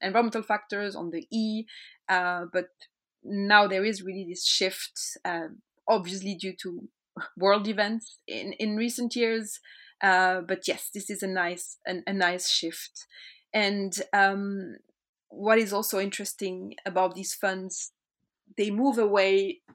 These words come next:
perhaps from the more classic S themes,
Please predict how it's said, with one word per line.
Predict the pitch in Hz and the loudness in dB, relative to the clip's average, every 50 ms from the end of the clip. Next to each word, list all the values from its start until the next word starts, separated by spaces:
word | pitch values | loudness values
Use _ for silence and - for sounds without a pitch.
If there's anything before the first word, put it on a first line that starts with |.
| _ - | _ -14
perhaps | 208 202 202 196 190 - - | -8 -4 -4 -4 -4 -6 -10
from | - 208 185 190 185 | -10 -10 -10 -8 -10
the | 190 | -8
more | 190 190 190 190 196 190 - | -6 -4 -4 -4 -4 -6 -6
classic | - 202 196 202 - - 180 180 - - | -4 -4 -4 -4 -4 -6 -8 -8 -4 -4
S | 196 196 202 - - - - | -4 -2 -2 -4 -8 -10 -6
themes, | - 226 226 233 240 233 226 220 - - - | -4 -2 0 0 0 0 -2 -4 -6 -10 -14